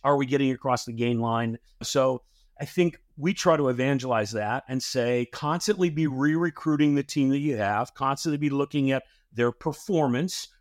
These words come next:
Ray Dalio used it as, as the back of the baseball card, which earned run average,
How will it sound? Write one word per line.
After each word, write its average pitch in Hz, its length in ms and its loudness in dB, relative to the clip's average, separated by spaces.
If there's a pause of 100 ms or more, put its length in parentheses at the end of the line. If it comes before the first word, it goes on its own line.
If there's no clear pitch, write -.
Ray 131 180 0
Dalio 147 640 4
used 151 320 -2
it 151 100 2
as, 139 240 -2
as 160 140 0
the 127 80 -14
back 131 240 0
of 151 40 -12
the 151 60 -2
baseball 170 400 -2
card, 92 220 -12 (220)
which 143 180 -4
earned 151 260 0
run 143 200 2
average, 139 500 0